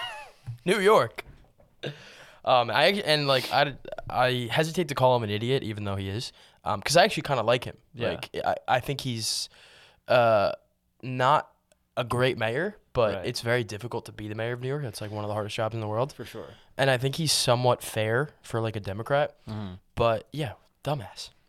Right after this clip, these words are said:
Speaker 2: I didn't hear him doubling down on it. I'd really like, and I, I'm, I'd be curious since he's such a prideful person to think, like, maybe he's just like, "Well, fuck, I did it. Now I gotta"
Speaker 1: Yeah, s-, stick to your guns.
Speaker 2: Yeah.
Speaker 1: Yeah. Well, anyway, I just wanted to play that 'cause that made me laugh.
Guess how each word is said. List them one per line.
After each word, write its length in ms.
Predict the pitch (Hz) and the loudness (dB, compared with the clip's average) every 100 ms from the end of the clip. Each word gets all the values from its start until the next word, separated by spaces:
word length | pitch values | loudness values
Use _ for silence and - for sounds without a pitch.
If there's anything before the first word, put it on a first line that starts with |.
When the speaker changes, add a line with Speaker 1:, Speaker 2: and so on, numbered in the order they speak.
| _ _ _ _ _ - | _ _ _ _ _ -10
Speaker 2:
I 120 | 110 | -6
didn't 180 | 135 135 | -4 -2
hear 160 | 139 | -2
him 140 | 120 110 | -2 -2
doubling 320 | 107 101 95 | -4 -4 -6
down 240 | 92 87 | -8 -10
on 80 | 85 | -12
it. 20 | |
I'd 140 | 87 95 | -14 -10
really 160 | 101 | -8
like, 200 | 95 98 - | -8 -10 -8
and 120 | 110 | -8
I, 60 | |
I'm, 260 | 113 113 120 - | -6 -6 -8 -8
I'd 240 | 113 101 | -10 -8
be 180 | 117 104 - | -12 -12 -12
curious 380 | - 123 113 - | -6 -4 -4 -8
since 200 | 107 104 | -14 -12
he's 160 | 98 | -14
such 240 | - 107 101 | -14 -12 -10
a 260 | 95 90 - - | -10 -10 -16 -16
prideful 480 | - 101 95 - 90 | -8 -8 -8 -12 -14
person 500 | 87 98 92 92 87 | -14 -12 -12 -12 -12
to 120 | - 85 | -14 -16
think, 320 | - 87 82 | -16 -16 -14
like, 280 | 76 78 - | -14 -16 -16
maybe 300 | 95 92 85 | -14 -14 -14
he's 120 | 85 | -14
just 200 | 82 80 | -14 -16
like, 100 | 80 | -18
"Well, 160 | 78 69 | -16 -16
fuck, 360 | - - 73 - | -16 -14 -14 -16
I 40 | |
did 200 | 76 80 | -20 -20
it. 160 | 78 - - | -20 -20 -18
Now 200 | 92 62 | -18 -16
I 80 | |
gotta" 280 | - 78 - | -16 -14 -12
Speaker 1:
Yeah, 380 | 135 135 123 117 107 - | -4 0 2 2 -2 -14
s-, 140 | - - | -14 -10
stick 280 | - - 127 | -6 -6 -4
to 100 | 131 | -4
your 60 | |
guns. 400 | 120 123 123 120 117 | -2 -2 -2 -4 -6
Speaker 2:
Yeah. 200 | 98 113 - | -6 -10 -16
Speaker 1:
Yeah. 140 | - - _ | -16 -16 _
Well, 280 | - 147 143 _ - - - - _ _ _ _ - - | -10 -8 -8 _ -20 -20 -20 -20 _ _ _ _ -8 -2
anyway, 380 | 147 123 113 - | 2 2 0 0
I 80 | 135 | -2
just 140 | 143 | 0
wanted 140 | 151 117 | -2 -2
to 80 | 110 | 2
play 160 | 113 | 2
that 120 | 110 | 2
'cause 80 | 104 | 0
that 140 | 110 107 | -4 -2
made 100 | 107 | -2
me 80 | |
laugh. 400 | 107 107 101 - | -2 -4 -6 -14